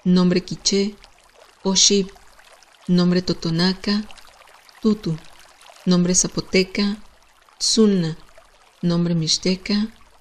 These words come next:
Uni. Nombre otomí, Iñu. El tres representa el equilibrio, la sensibilidad y la espiritualidad. Favorece el aspecto positivo del signo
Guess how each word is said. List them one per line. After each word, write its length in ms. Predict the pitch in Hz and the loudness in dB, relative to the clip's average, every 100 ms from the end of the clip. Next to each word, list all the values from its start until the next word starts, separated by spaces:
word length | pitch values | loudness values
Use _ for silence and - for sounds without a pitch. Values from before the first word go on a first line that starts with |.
| _ _ - - | _ _ -20 -2
Uni. 340 | 214 190 160 - - - - _ _ | 2 2 0 -6 -18 -20 -20 _ _
Nombre 420 | 180 180 180 185 170 | 2 4 4 2 0
otomí, 580 | - 170 165 190 214 - - - _ _ _ _ | -2 -2 0 0 0 -4 -20 -20 _ _ _ _
Iñu. 420 | 220 208 180 156 156 - _ _ _ _ _ _ _ _ _ _ _ _ _ _ _ _ _ _ | 2 4 2 -2 -8 -18 _ _ _ _ _ _ _ _ _ _ _ _ _ _ _ _ _ _
El 300 | 214 214 214 | 2 2 2
tres 340 | - 233 247 - | 2 2 2 0
representa 680 | 240 - 196 - 196 196 202 | -2 -2 -2 0 -2 0 0
el 80 | |
equilibrio, 760 | 190 - 175 185 202 214 220 226 - | -2 -2 -4 -2 0 2 2 0 -6
la 160 | 196 185 | -4 -2
sensibilidad 960 | - 175 - 175 175 170 175 190 196 - - | -2 -2 -2 -2 -2 -2 0 0 0 -4 -4
y 100 | 190 | 0
la 80 | 175 | 0
espiritualidad. 960 | 170 - 175 156 170 160 160 165 165 - - - - - - - _ | -2 -4 -6 -6 -4 -4 -2 -4 -4 -10 -20 -20 -20 -20 -20 -20 _
Favorece 460 | 190 175 180 196 214 | -2 2 4 4 4
el 80 | 208 | 0
aspecto 480 | 196 - 196 196 190 | 0 -2 -2 -2 -4
positivo 520 | 180 - - 180 180 | -4 -4 -4 -2 0
del 180 | 165 170 | -2 0
signo 580 | - 208 202 202 208 | 2 2 2 0 -2